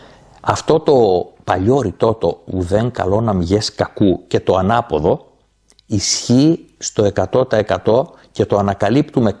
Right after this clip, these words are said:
κάθε μέρα περισσότερο όσο περπατάμε τα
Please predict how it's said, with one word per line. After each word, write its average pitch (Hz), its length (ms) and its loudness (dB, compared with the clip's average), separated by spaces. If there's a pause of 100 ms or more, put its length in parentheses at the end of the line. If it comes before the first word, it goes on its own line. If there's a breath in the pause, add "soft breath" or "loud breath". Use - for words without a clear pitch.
κάθε 160 320 -2
μέρα 120 280 0
περισσότερο 135 720 0 (280 loud breath)
όσο 170 280 -2
περπατάμε 127 580 -2
τα 107 300 -4